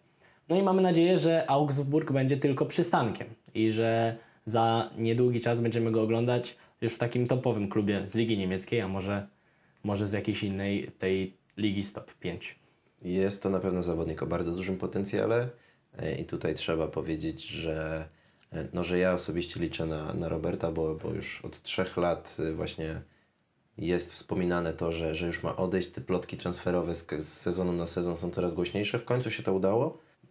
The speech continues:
Speaker 2: No i mam nadzieję, że się nie spali, no bo, bo oczekiwania właśnie są duże, a pytanie, jak będzie, jak będzie naprawdę. Jest to zawodnik, który na pewno na prawej obronie gdzieś tam jest,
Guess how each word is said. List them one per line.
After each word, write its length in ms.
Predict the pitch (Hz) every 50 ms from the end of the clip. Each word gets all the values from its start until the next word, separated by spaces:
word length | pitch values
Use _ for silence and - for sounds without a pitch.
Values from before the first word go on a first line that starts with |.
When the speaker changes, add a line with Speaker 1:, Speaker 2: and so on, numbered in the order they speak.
| - -
Speaker 2:
No 120 | 104 117
i 260 | 131 139 131 131 - - _ _ -
mam 200 | - 120 131 143
nadzieję, 240 | 143 135 131 135 131
że 80 | 127
się 140 | 123 - 127
nie 80 | 127 120
spali, 380 | 123 - 101 90 80 80 80
no 120 | 82 85 87
bo, 380 | 90 95 98 98 98 98 98
bo 320 | 95 95 98 98 95 - -
oczekiwania 640 | 98 98 - 98 - - 101 117 110 107 107 104 95
właśnie 500 | 95 95 92 - 98 95 92 92 90 82 - - - _ _ _ _ _ _ _ _ _ _ _ _ _
są 420 | - - - 90 92 90 87 82 - - _ _ _ -
duże, 460 | - - 90 92 95 110 131 165 147 - - _ _ _ _ _ _ _ _ _ _ _ _ -
a 480 | - 90 90 92 95 98 98 101 101 101 104 107 104 101
pytanie, 340 | - 101 - 113 107 104 101
jak 120 | 101 98 90
będzie, 500 | 95 92 90 87 90 90 85 87 85 82 -
jak 160 | - 87 82
będzie 220 | 82 85 85 82 78
naprawdę. 460 | - - - - - - - - - - _ _ _ _ _ - - - _ _ _ _ _ _ _ _ _ _ _ _ - - -
Jest 140 | 101 - -
to 60 | 98
zawodnik, 480 | 95 95 90 95 95 95 92 87 - -
który 480 | - - - 90 85 85 85 85 85
na 100 | 87 85
pewno 360 | 82 - 87 82 90 87 85
na 120 | 85 82 80
prawej 340 | 80 92 90 85 87 87 -
obronie 580 | 80 80 87 90 87 87 87 87 87 85 82 80 - - - - _ _ -
gdzieś 300 | 87 85 78 87 85 -
tam 440 | - 87 82 82 82 82 78 - -
jest, 460 | 78 82 82 82 - - - - -